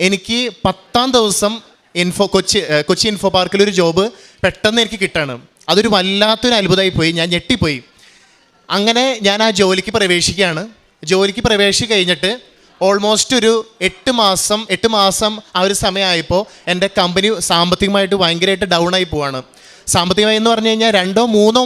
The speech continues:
മാസത്തിന് പോലും ആൾക്കാർക്ക് സാലറി കിട്ടിയിട്ടില്ല അടുപ്പിച്ച്. ഞങ്ങൾ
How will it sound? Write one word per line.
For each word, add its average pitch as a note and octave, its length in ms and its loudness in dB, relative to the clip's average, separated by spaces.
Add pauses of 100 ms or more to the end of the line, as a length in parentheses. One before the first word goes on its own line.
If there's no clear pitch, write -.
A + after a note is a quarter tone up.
(100)
മാസത്തിന് G#3+ 560 -2
പോലും G#3+ 340 2
ആൾക്കാർക്ക് F#3+ 440 0
സാലറി F#3+ 340 2
കിട്ടിയിട്ടില്ല E3+ 400 0
അടുപ്പിച്ച്. C#3+ 320 -4 (440)
ഞങ്ങൾ E3+ 220 0